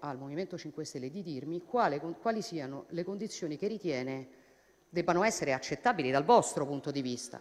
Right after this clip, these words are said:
Dal vostro, cioè, voi ritenete, quando oggi dice può negoziare una pace,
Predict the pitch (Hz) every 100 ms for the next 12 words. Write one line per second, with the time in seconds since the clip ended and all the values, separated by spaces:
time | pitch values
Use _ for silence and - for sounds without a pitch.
0 | - 233 226 165 165 - 170 277 240 175
1 | 175 156 135 120 120 117 - - - -
2 | - 156 165 202 240 156 165 190 185 170
3 | 156 190 180 156 - - 170 190 156 143
4 | 156 185 - 170 156